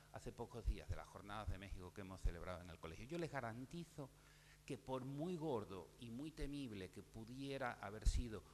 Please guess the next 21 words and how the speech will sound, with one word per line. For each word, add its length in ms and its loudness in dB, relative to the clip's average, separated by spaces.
un 180 -2
examen 640 4
que 140 -8
hubiéramos 380 -2
anunciado 340 -4
a 40 -2
los 120 -4
alumnos, 400 -2
no 160 -4
iban 240 -4
a 20 -2
haber 160 -2
trabajado 560 0
más 260 -2
de 100 0
lo 120 0
que 100 -2
han 100 -2
trabajado 600 2
para 260 4
preparar 560 2